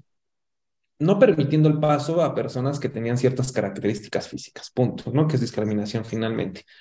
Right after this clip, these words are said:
Entonces, legalmente hay muchísimas consecuencias, o sea, le-, realmente hay muchas ramas que pueden castigar estas cuestiones. Las administrativas, pues, fueron las principales que tuvieron ahí injerencia con este restaurante,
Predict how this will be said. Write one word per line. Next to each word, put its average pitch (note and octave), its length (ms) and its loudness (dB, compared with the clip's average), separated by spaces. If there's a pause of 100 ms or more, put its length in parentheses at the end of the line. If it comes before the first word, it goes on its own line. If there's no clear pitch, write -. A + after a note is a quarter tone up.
(140)
Entonces, D3 720 6 (560)
legalmente D#3 640 4
hay F3 100 6
muchísimas D#3+ 600 2
consecuencias, B2 720 -2
o G2 60 -6
sea, A2+ 320 -2 (260)
le-, B2+ 340 4
realmente C#3 420 6
hay C#3 300 4
muchas D3 460 2
ramas C3+ 560 0 (200)
que C3+ 100 -8
pueden C3 320 4
castigar B2 420 0
estas B2 240 -4
cuestiones. A#2 540 -2
Las G#2+ 180 0
administrativas, B2+ 760 2
pues, B2 120 -2
fueron B2+ 220 4
las B2 160 0
principales A2+ 600 0
que - 120 -2
tuvieron A#2+ 400 -2
ahí A#2+ 140 2
injerencia A#2 580 -2
con A2 160 -4
este - 180 -2
restaurante, A#2+ 640 2